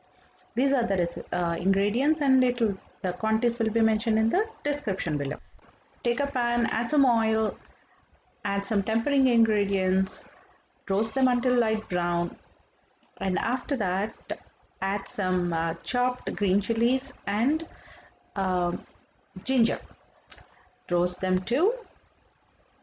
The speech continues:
and after that add some curry leaves. Fry them until they're little crisp. Then add some water, salt,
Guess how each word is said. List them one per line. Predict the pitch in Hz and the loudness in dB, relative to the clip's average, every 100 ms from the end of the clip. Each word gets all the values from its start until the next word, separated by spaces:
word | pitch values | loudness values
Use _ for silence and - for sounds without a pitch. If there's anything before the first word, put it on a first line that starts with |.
| _ _ - | _ _ -4
and | 175 | -2
after | 170 - 190 | -4 -4 -2
that | 190 277 | -2 -2
add | - 185 180 | -2 -4 -4
some | 208 320 466 - - | -2 -2 -4 -10 -8
curry | 311 320 | -2 0
leaves. | 285 277 269 269 277 - - _ _ _ _ _ _ _ | 0 2 2 0 -2 -16 -20 _ _ _ _ _ _ _
Fry | - 214 208 | -4 -2 0
them | 226 240 247 | 0 2 0
until | - 190 190 | 2 0 0
they're | 185 190 185 - _ _ _ | -2 -2 -4 -10 _ _ _
little | 294 330 311 - 190 | 0 0 0 -2 -4
crisp. | 175 175 220 262 - - - _ _ _ _ _ _ _ _ _ _ _ _ _ | -2 -2 -2 -4 -14 -20 -20 _ _ _ _ _ _ _ _ _ _ _ _ _
Then | 196 202 208 | -2 -2 -2
add | 180 180 175 | -2 -4 -2
some | 180 165 | -2 0
water, | 160 160 - 262 370 480 - _ _ _ _ _ _ _ _ _ _ _ _ _ _ _ _ _ _ _ _ _ _ _ _ _ _ _ 370 _ _ _ _ _ _ _ _ _ _ | -2 -4 -2 0 0 -2 -8 _ _ _ _ _ _ _ _ _ _ _ _ _ _ _ _ _ _ _ _ _ _ _ _ _ _ _ _ _ _ _ _ _ _ _ _ _ _
salt, | - - 185 262 392 - | -12 -4 0 0 0 -10